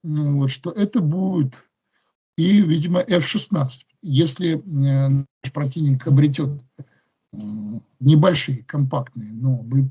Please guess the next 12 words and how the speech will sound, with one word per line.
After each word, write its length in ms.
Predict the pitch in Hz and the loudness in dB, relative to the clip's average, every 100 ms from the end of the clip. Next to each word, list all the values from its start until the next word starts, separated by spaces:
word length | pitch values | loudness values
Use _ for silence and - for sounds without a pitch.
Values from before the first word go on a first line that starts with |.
| 156 | 0
боеспособные 840 | 151 151 - 170 - 143 127 131 | 2 2 0 -6 -4 -6 -4 -4
и 300 | 135 127 117 _ _ _ - | -4 -6 -10 _ _ _ -2
достаточно 460 | 151 135 160 165 | 0 2 0 0
современные 720 | 135 160 180 175 147 131 135 | 0 2 2 4 4 4 4
военно-воздушные 880 | 135 139 139 151 147 147 147 131 170 | 2 2 2 2 2 2 0 -2 -4
силы, 360 | 139 285 302 - _ _ _ - | 0 4 4 2 _ _ _ -4
то 200 | 165 - | -4 0
это, 280 | 180 151 170 | 0 0 2
ну, 200 | 147 151 | 4 6
никак 580 | 165 151 - 147 135 151 | 4 2 0 0 0 -2
не 100 | 139 | -2
облегчит 520 | 123 135 135 - | -2 -4 -4 -8